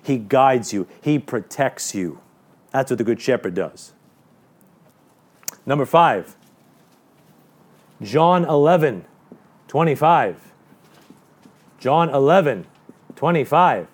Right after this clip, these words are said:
"I am the resurrection and the life. He that believeth in me, though he were dead, yet shall he live." You know what he does?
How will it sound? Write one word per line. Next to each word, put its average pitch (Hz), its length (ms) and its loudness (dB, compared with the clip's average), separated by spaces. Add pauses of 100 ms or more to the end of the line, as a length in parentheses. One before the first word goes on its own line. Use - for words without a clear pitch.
(420)
"I 170 160 2
am 175 140 2
the 165 100 2
resurrection 180 760 2
and 180 220 2
the 160 80 4
life. 180 520 0 (2250)
He 165 120 2
that 170 120 4
believeth 170 380 4
in 160 100 2
me, 180 160 4
though 170 200 4
he 160 120 2
were 156 140 4
dead, 165 300 2
yet 165 140 0
shall 160 260 2
he 143 100 0
live." 151 500 2
You 135 80 0
know 160 100 6
what 170 80 4
he 160 60 2
does? 151 300 4